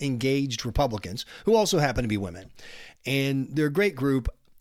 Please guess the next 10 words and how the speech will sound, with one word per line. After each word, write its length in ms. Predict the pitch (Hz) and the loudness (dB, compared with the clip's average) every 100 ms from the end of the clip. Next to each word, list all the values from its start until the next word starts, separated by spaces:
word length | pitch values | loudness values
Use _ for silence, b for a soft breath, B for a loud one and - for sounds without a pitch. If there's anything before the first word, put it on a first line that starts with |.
| - _ _ _ - | -20 _ _ _ 2
I 200 | 165 185 | 2 2
think 320 | 190 175 156 | 0 0 2
they 120 | 156 | 2
were 280 | 151 156 151 | 4 2 2
ill-served 640 | 151 151 - 151 147 147 123 | 2 2 2 2 2 0 2
by 220 | 131 127 | 2 2
the 80 | 127 | 2
Trump 240 | 196 190 | 0 0
campaign, 600 | - 180 165 170 165 156 | -2 0 0 0 2 2
and, 280 | 110 104 | 0 -2